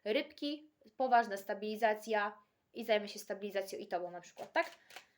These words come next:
Bo ta osoba jest na Was, słuchajcie, była, jest i będzie zdecydowana, tak, kimkolwiek o tej, i jest Was pewna, tylko Wy jesteście takie wprowadzanie, takie mętliki wprowadzacie tej osobie.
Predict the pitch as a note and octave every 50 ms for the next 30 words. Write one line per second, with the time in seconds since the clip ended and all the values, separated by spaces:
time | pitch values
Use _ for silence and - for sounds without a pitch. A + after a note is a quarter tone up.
0 | - - _ - G#3+ - D4 D#4+ F4 E4+ - D4+ B3 C4 C4 B3+ C4 C4 B3 B3
1 | B3 - - - B3 A3 A3 - G#3+ - A3+ C4 F#4 F#4 C4+ B3+ B3 B3 B3+ B3+
2 | - A#3+ G#3 A3 A3 A3 G#3 G#3 G3+ B3+ - - B3 A#3 G#3+ G3 F#3+ F#3 F#3 F#3+
3 | A#3 C4+ - - - - - _ - - F3+ E3+ F#3+ A#3+ - - - - B3+ A#3+
4 | A#3 B3+ B3 A3+ A#3+ A#3+ - A#3 A#3 - B3+ A3+ G#3+ - - _ _ _ _ _
5 | _ _ _ _ _ - A3+ A#3+ B3 B3 - - - - B3 C4 - - B3 A#3
6 | - - F4 C#4 G#3 F#3 F3+ F3 F3+ - - - C4 A#3+ B3 D4+ C#4 C4 - A#3+
7 | A3+ - A3 G#3+ G#3+ G#3+ G#3 - - A3+ G#3+ A3 G#3 G#3+ G#3 G3+ G3+ G3 G#3 G3
8 | G#3+ G#3+ A3 A3 G#3+ A3+ A#3 A#3 A#3+ A#3 - B3 G#3 - G3+ - - F#3+ F#3 F#3+
9 | F#3 F3+ F3 - F3+ - F#3 F#3 F3+ F3+ F#3 F3